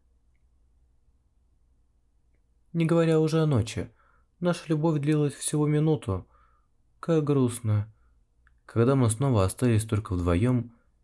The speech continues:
её улыбка обслуживания клиентов исчезла, и она просто высунула язык в дразнящей ухмылке. Она только сейчас повесила табличку с именем с правой стороны своей рабочей формы.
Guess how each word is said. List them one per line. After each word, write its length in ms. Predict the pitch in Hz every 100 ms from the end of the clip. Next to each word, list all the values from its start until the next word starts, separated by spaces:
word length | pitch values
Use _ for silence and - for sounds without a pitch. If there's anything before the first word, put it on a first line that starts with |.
| _
её 280 | 110 101 143
улыбка 420 | 127 127 131 -
обслуживания 600 | 92 - 123 113 101 92
клиентов 500 | 87 92 107 107 - -
исчезла, 720 | 113 - 127 107 - - - _ _ _ _ _ _ _ _
и 60 | 101
она 200 | 92 98
просто 340 | - 131 -
высунула 380 | 110 107 104 95
язык 540 | 90 87 117 127 - -
в 100 | 123
дразнящей 560 | 135 113 92 87 -
ухмылке. 640 | 90 - 92 78 - - - _ _ _ _ _ _ _ _ _ _ _
Она 200 | 120 127
только 260 | 123 113 117
сейчас 380 | 131 - 131
повесила 500 | 110 95 95 - 95
табличку 500 | - 90 104 110 -
с 120 | 98 -
именем 320 | 107 101 95
с 80 | -
правой 320 | 110 104 95
стороны 360 | - 98 104
своей 240 | 110 101 92
рабочей 420 | 90 87 90 -
формы. 500 | - 98 107 107 -